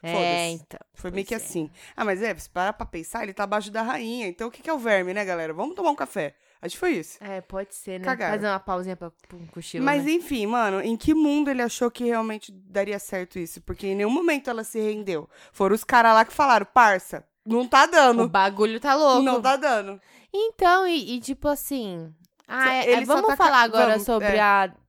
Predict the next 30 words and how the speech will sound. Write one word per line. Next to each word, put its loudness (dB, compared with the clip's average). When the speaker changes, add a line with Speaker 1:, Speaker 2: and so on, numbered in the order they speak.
Speaker 1:
a -6
destruição -2
do -8
personagem -8
do -14
Tyrion. -12
Porque, -10
assim, -8
pra -6
mim -8
era -4
um -8
dos -14
melhores -6
personagens -8
da -8
série, -8
se -10
não -8
o -6
melhor -12
Speaker 2:
I -12
Speaker 1:
personagem -6
Speaker 2:
drink -4
Speaker 1:
da -8
série. -10
Speaker 2:
and -2
I 2
know -2
things. -10